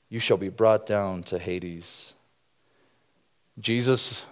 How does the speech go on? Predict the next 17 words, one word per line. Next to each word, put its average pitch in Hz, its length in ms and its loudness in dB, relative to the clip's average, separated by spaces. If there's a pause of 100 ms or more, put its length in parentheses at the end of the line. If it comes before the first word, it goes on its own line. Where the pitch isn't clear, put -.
is 98 140 0
often 117 400 8
found 123 480 8
in 127 140 4
Capernaum 139 640 6
doing 135 440 8 (280)
miracles 143 580 12
there. 143 180 12
He 139 120 12
cast 139 500 12
out 139 320 12
a 120 80 2
demon 156 420 8
in 127 120 8
Luke 143 240 10
chapter 135 420 10
four. 160 580 12